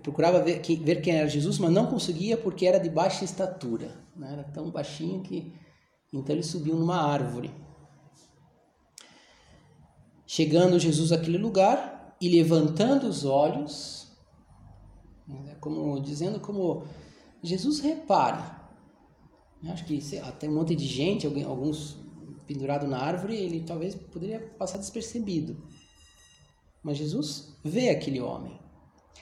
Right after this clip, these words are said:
Percebe que aquele homem tinha uma curiosidade ali especial, né?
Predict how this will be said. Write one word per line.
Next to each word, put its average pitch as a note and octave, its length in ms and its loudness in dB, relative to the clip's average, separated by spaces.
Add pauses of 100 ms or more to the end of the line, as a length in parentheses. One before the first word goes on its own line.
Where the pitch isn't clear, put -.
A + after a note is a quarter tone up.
(260)
Percebe G#3 360 2
que F#3+ 60 0
aquele E3 200 4
homem F#3 580 2 (520)
tinha E3+ 160 -4
uma E3 160 2
curiosidade D#3 560 0
ali D3+ 140 0
especial, D3 840 0
né? D#3+ 460 -4